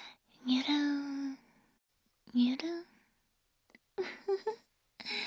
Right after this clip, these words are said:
旦那様のおちんこ、カチカチになってまいりました。<sighs> 八歳から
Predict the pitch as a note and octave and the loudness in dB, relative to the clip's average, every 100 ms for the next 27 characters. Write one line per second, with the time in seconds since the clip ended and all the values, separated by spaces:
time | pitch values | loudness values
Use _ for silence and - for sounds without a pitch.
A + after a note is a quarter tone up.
0 | - - - - - - - - _ _ | -6 -10 -12 -16 -16 -18 -20 -20 _ _
1 | _ _ _ _ _ _ _ - B3 B3+ | _ _ _ _ _ _ _ -2 0 2
2 | C4+ C4 - C#4+ C4+ A#3 G#3 G3+ A#3 - | 4 4 2 -2 0 0 -2 -4 -8 -8
3 | - D4 G#3+ - - C4+ B3 - - _ | -6 -6 -6 -10 -4 -2 -2 -6 -12 _
4 | _ _ _ _ _ _ _ _ _ _ | _ _ _ _ _ _ _ _ _ _
5 | - - - - - - - - - E4 | -8 -8 -4 -2 -2 -2 -6 -2 2 4
6 | E4 F4+ F#4+ - D4 A#3 A#3 B3 C#4 C#4+ | 4 4 2 2 4 4 4 2 0 -2
7 | D4+ - - - - - - _ _ _ | -4 -8 -8 -6 -6 -8 -14 _ _ _
8 | _ _ _ - - - - - - _ | _ _ _ -16 -12 -12 -12 -18 -20 _
9 | _ _ _ - - - - - - - | _ _ _ -8 -6 -4 -6 -10 -16 -20
10 | _ _ _ _ - - - - - - | _ _ _ _ -20 -20 -16 -14 -12 -14
11 | - - _ _ _ _ _ - - E4+ | -18 -20 _ _ _ _ _ -10 2 6
12 | F#4 - G4+ F#4 - B3 A3 | 6 6 2 2 0 0 0